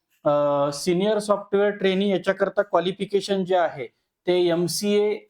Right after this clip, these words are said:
एमएससी, सीएस, अ, हे तुम्हाला सिनियर सॉफ्टवेअर ट्रेनी करता लागेल. ज्युनियर सॉफ्टवेअर ट्रेनी करता बीसीए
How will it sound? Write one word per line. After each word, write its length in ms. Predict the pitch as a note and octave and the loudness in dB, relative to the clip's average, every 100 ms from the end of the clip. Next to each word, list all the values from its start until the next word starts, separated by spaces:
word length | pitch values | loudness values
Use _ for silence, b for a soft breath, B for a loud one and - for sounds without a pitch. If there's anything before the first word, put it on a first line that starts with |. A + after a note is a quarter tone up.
| - | -2
एमएससी, 560 | D#3 F3+ G3 - G#3+ | 0 2 0 -2 -4
सीएस, 720 | G#3 - F#3 G3 D#3 C3 - - _ _ _ - | -6 -4 0 2 2 -2 -8 -12 _ _ _ -2
अ, 60 | C#3 C#3 D3 - _ D#3+ | 0 0 -2 -6 _ -2
हे 100 | F3 | 0
तुम्हाला 320 | F#3+ G3 G3+ | 2 2 0
सिनियर 420 | G3+ F#3+ F#3 G3+ | 0 0 2 0
सॉफ्टवेअर 460 | G3 G3 - F#3+ F#3 | 0 -4 -2 -2 0
ट्रेनी 260 | F#3 F3 | 0 0
करता 280 | F3 E3+ - | 0 -2 0
लागेल. 380 | F3 E3+ F3 G3+ _ _ _ - B2+ | 0 0 -2 -4 _ _ _ -16 -2
ज्युनियर 340 | D#3+ F3+ G3+ | 0 2 0
सॉफ्टवेअर 460 | G3+ G3+ G3+ G3 G3 | 0 -2 0 0 2
ट्रेनी 280 | G3 F#3 | 0 0
करता 420 | F#3 G3 F#3+ G#3 G#3 | 0 -2 -2 -2 -2
बीसीए 640 | D#3+ F3+ - G#3+ G3+ C3+ | -2 -4 -4 -4 -2 -2